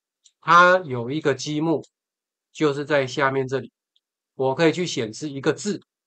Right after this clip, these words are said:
在这边，有没有？但是这个字我不是固定的，我是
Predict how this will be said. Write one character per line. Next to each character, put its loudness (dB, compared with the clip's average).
在 -8
这 -4
边， -8
有 -12
没 0
有？ 0
但 6
是 -4
这 6
个 8
字 -2
我 -6
不 -4
是 -8
固 -2
定 0
的， -6
我 -6
是 -6